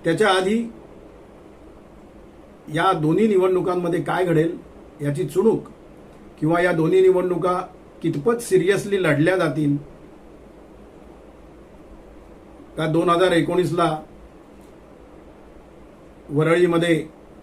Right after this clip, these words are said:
आदित्य ठाकरे यांना केकवॉक मिळावा म्हणून महाराष्ट्र नवनिर्माण सेनेने स्वतःचा उमेदवार उभा केला नव्हता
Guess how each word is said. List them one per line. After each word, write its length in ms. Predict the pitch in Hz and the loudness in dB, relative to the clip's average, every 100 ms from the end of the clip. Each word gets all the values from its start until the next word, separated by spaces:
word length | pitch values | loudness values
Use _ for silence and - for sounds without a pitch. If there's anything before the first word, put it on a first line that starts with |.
| - - | -20 -14
आदित्य 400 | 127 143 165 180 | -8 -4 -2 -2
ठाकरे 420 | 156 156 160 170 165 - - - | 0 0 0 0 0 -4 -14 -6
यांना 220 | 147 165 | -2 -2
केकवॉक 520 | 160 160 143 165 185 | 0 -2 -2 -2 -2
मिळावा 360 | 180 170 170 165 | 0 0 2 0
म्हणून 220 | 160 165 | 0 0
महाराष्ट्र 440 | 156 139 156 165 170 | 2 2 0 -2 -2
नवनिर्माण 480 | 160 165 160 165 165 | 0 0 0 0 0
सेनेने 360 | 156 156 180 185 - - - | 0 0 -2 -6 -10 -20 -6
स्वतःचा 340 | 147 160 160 | -2 0 0
उमेदवार 420 | 165 151 156 165 156 | 2 2 2 2 0
उभा 200 | 143 151 | 0 0
केला 280 | 160 160 | 0 0
नव्हता 340 | 156 139 139 | 0 0 -4